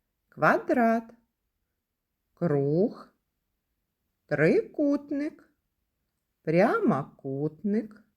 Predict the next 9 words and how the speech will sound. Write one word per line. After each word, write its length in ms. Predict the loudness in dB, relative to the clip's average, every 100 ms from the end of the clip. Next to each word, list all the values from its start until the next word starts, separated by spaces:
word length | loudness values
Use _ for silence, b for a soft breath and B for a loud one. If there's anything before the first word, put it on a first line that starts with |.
| _ _ _ _ _ _ _ _ _ 0
овал, 840 | 2 2 2 2 4 2 -2 -4 -12 _ _ _ _ _ _ _ _ _
багатокутник. 2000 | -6 -4 -2 -4 -6 0 2 0 -6 -12 -12 -12 _ -4 -4 -8 -18 -20 _ _ _ _ _ _ _ _ _
Чудово! 680 | 0 0 4 2 2 -6 -20 _ _ _ _
А 120 | -12
тепер 580 | -6 -8 -2 -4 -4 _ -4
я 140 | -4
буду 240 | -2 -2 0
називати 840 | 2 0 -2 0 0 0 -4 -8
загадки, 760 | -2 -2 -2 -6 -10 -8 -16